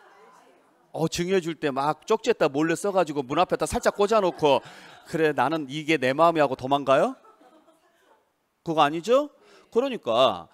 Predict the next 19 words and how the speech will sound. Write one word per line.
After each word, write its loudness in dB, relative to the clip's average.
어지간해서는 2
다 0
일시적 -6
이 -10
주택으로 -6
가야 -6
돼요. -12
근데 0
이 -6
집이 0
상속을 -6
받은 -6
집입니다. -20
그러면 2
이 -6
주택이 -4
될 -2
줄 -4
알았어요? -4